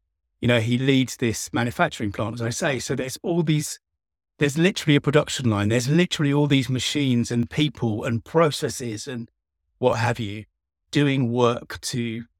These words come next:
goods. You know, they're, they're taking bits of metal and turning them into something else, and then they're putting something through a heat treatment process, and then they're milling it out to make a sh-, particular shape, and then they're attaching it to another thing, and they're moving it on and on and on down the line.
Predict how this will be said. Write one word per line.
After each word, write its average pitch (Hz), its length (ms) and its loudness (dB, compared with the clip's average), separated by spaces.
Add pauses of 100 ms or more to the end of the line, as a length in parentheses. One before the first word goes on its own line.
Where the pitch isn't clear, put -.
(140)
goods. - 480 -2 (560)
You 120 100 4
know, 110 140 6
they're, 110 220 4
they're 110 240 0
taking 135 460 -2
bits 127 200 -6
of 120 80 -4
metal 120 400 -4
and 113 100 0
turning 139 240 -2
them 131 120 -2
into 123 100 -6
something 123 380 -4
else, 120 260 2
and 123 80 -10
then 127 80 -4
they're 120 80 -2
putting 151 320 -6
something 139 320 0
through 139 200 -2
a 120 40 2
heat 147 240 -2
treatment 131 400 -2
process, 120 560 -8
and 123 100 -10
then 127 140 -8
they're 123 160 -6 (800)
milling 151 360 6
it 139 160 2
out 131 280 0
to 120 160 -4
make 127 300 -2
a 123 60 -2
sh-, - 180 -6 (220)
particular 127 360 -6
shape, 120 320 0
and 131 120 -4
then 131 80 0
they're 127 100 -2
attaching 151 440 -2
it 147 60 -6
to - 80 -8
another 135 220 -2
thing, 123 240 0
and 123 80 2
they're 120 80 2
moving 147 360 2
it 135 120 -2
on 143 180 2
and 139 80 -2
on 139 120 -2
and 131 100 -6
on 127 160 -4
down 120 240 -4
the 117 60 -8
line. 110 440 -6